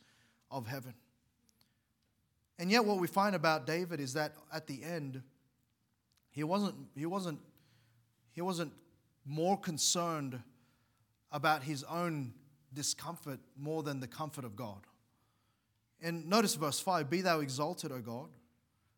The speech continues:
above the heaven. Let thy glory be above all the earth." Then he, he pivots. He speaks about those that prepare a net for his steps.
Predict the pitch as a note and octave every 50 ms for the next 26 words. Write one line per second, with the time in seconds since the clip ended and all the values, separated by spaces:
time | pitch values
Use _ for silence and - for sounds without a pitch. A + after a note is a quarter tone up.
0 | _ _ - - C3+ C#3+ C#3+ C#3 A#2+ C3 A#2 B2+ C#3 D3+ D#3 C#3 D3 D#3+ D#3+ -
1 | D3+ C#3+ C3 B2 B2+ C#3 D#3 F3+ F3 D3+ C3 B2 C#3 C3+ B2+ B2 C3 C3 A#2 A2+
2 | A#2+ C#3 D#3 E3+ F3+ D#3+ C3+ B2+ G#2+ A2+ A#2+ B2 C#3+ D#3 - - - - _ _
3 | _ _ _ _ _ _ _ _ _ _ _ _ _ _ _ _ _ _ _ _
4 | _ _ _ _ _ _ _ _ _ _ _ _ - D#3+ E3+ D3+ D#3+ D3+ C#3+ C#3
5 | C3+ - A#2+ C3+ D3+ D3+ D3+ - - - - _ - F3 E3+ C#3 F3 F#3 F3+ -
6 | - E3 D#3 C#3+ C#3+ A2+ - - - - E3 D#3 D3 - D#3+ C3+ D3 C#3+ B2 A#2+
7 | C#3+ C#3+ D3+ E3 E3 C#3+ D3 C#3 - - C3+ - D3+ D3+ C#3+ C#3 C3 D3 E3 -
8 | - - C#3+ C3 A2 - - - D#3 E3+ D#3+ - - - - - -